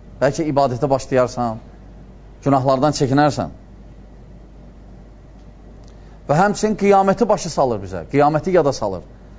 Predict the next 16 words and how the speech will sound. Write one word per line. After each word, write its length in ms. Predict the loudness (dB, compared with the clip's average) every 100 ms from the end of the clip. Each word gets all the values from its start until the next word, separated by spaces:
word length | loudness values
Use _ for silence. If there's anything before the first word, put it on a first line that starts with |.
| -20 -18 -10
O 80 | 0
qiyamətin 460 | 2 2 2 0
dəhşətin, 480 | 0 0 -4 -2 -4 -4 -14 -20 -20 -20 -20 -20 -20 -20 -20 -20 -20 -20 -20 -20 -20 -20 -6 -2
dəhşətli 400 | 0 -2 0 0
olmağın 460 | 2 2 2 -2 -6 -6
və 100 | -4 0
s. 140 | 0 0 -8 -16 -20 -20 -18 -4
Həmçinin 360 | -4 -4 -6 -6
də, 40 | -4
qardaşlar, 420 | -4 -4 -6 -6 -6
bu 80 | -8
istilər 480 | -12 -8 -4 -2 -2
bizə 220 | -6 -6
cəhənnəmi 480 | -2 0 0 0 0
yada 160 | -2 -4
salır. 300 | -10 -12 -14